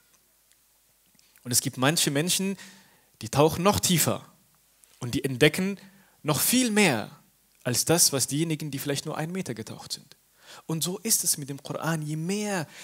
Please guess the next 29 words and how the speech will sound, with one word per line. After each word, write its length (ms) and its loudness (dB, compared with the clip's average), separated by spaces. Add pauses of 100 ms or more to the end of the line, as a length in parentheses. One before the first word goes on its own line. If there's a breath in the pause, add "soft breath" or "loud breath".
(140 loud breath)
wir 160 -2
uns 160 -2
damit 280 -8
auseinandersetzen, 800 -4
je 100 -4
mehr 400 -6
wir 140 -6
uns 160 -4
damit 300 -6
beschäftigen, 500 -4
desto 300 -4
mehr 640 2 (380 loud breath)
erkennen 420 0
wir 160 0
die 100 -4
Perlen, 680 0
die 120 -4
Allah 220 -2
subhanahu 380 -6
wa 40 -10
ta'ala 280 -2
in 120 -6
diesem 220 -10
Ozean 380 -8
reingesetzt 600 -10
hat. 180 -20 (3000 loud breath)
Stell 260 4
dir 120 2
vor 300 0